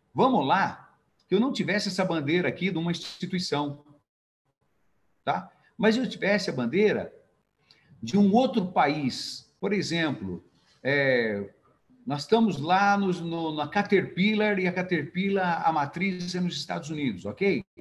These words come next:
Então, vamos lá, que em vez dessa bandeira aqui da instituição, eu tivesse a bandeira dos Estados Unidos.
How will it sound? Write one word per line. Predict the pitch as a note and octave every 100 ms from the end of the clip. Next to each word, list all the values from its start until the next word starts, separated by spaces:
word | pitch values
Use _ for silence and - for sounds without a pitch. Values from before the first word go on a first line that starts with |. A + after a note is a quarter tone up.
| - _ _ _ _ -
Então, | D#3 F#3 F3
vamos | E3+ F3+
lá, | E3+ C#3 - -
que | -
em | F3+ E3
vez | B2 F#3 F#3
dessa | - E3+ E3+
bandeira | D3 D3 C3 D3 C3
aqui | - D#3
da | C3 B2
instituição, | - C3 G#2+ G2 F3 F#3+ - - _ _ _
eu | B2+
tivesse | C3 D3+ E3+ F3
a |
bandeira | C#3+ D3 A#2+ B2+ F#3+ E3 G2+ - -
dos | G#2+ G2+ A2 C3+
Estados | C3+ - - G3+ F#3 E3+
Unidos. | D#3 C3+ F#2 - - -